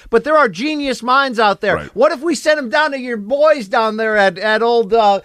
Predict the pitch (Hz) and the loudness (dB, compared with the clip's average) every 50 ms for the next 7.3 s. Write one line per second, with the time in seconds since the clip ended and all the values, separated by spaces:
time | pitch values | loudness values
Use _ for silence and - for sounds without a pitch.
0 | _ _ _ - 196 214 226 240 247 247 220 208 190 254 262 - 247 - - - | _ _ _ -2 0 2 4 4 4 2 2 0 -4 -4 -2 -2 0 0 2 2
1 | 285 277 262 262 254 226 196 180 165 151 143 196 190 - - 262 285 294 302 - | 2 2 0 0 0 2 2 4 2 2 0 -2 -4 -2 0 0 0 0 -2 -2
2 | 320 339 381 370 339 285 220 - 117 110 98 - - 113 127 135 139 131 127 151 | -6 -2 0 0 2 2 2 2 2 2 2 2 0 -2 -2 -2 0 0 0 0
3 | 147 190 180 151 117 - 123 120 - 147 147 143 127 117 110 127 131 127 135 139 | 0 -2 -4 -2 -2 -2 -2 -2 0 0 0 0 0 0 -2 -2 -2 -2 -4 -4
4 | 139 131 127 151 202 233 233 190 160 - - 120 127 139 139 127 113 110 123 135 | -4 -2 -2 -4 -2 -2 -2 -2 -2 -2 -2 -2 -2 -2 -2 -2 -4 -2 -2 -2
5 | 143 - - 120 104 117 98 110 117 110 120 123 117 107 - 127 110 117 107 101 | -4 -4 -6 -8 -8 -6 -4 -2 0 0 0 -2 -4 -4 -2 -2 -2 -2 -4 -6
6 | 101 98 104 110 117 117 - 101 104 110 107 - 120 107 - 104 90 87 95 92 | -4 -2 0 0 0 0 0 0 -2 -2 -2 -4 -8 -8 -8 -12 -10 -6 -4 -4
7 | 92 95 101 107 110 113 | -4 -2 -4 -4 -6 -8